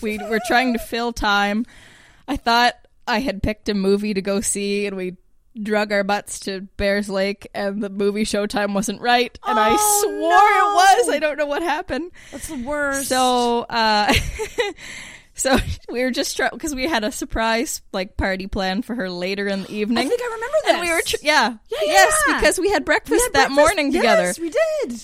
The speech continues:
Speaker 1: And we were trying to plan it, and we were, like, communicating with her husband, and we were like, "Can we move? Can we come over now?" He's like, "No, not yet." We're like, "Well, she's tired and she doesn't wanna walk, and we don't know where to go."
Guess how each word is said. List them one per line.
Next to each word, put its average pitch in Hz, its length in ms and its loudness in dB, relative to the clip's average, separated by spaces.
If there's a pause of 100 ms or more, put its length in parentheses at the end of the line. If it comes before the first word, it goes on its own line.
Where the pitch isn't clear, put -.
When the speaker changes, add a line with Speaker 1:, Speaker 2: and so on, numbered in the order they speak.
Speaker 1:
And 277 220 4
we 285 120 2
were 277 140 2
trying 277 500 0
to 294 120 -2
plan 240 540 0
it, 208 240 -2
and 202 200 -2
we 208 160 0
were, 202 200 0
like, 180 320 -6 (360)
communicating 208 600 0
with 202 140 -2
her 202 80 -4
husband, 202 500 0
and 202 80 0
we 214 80 0
were 208 80 0
like, 196 180 -2
"Can 262 140 0
we 277 80 2
move? 277 320 -4
Can 302 100 -4
we 269 80 -4
come 285 240 -2
over 285 220 2
now?" 254 260 2
He's 269 140 0
like, 285 120 -6
"No, 330 200 4
not 311 260 0
yet." 311 260 2
We're 277 140 -4
like, 277 180 -2
"Well, 311 160 2
she's 415 240 -4
tired 415 480 2
and 403 80 -8
she - 120 -8
doesn't 403 240 0
wanna 427 200 0
walk, 349 460 4
and 247 140 -2
we 285 80 -4
don't 359 180 0
know 277 140 2
where 349 200 2
to 427 100 4
go." 415 100 -8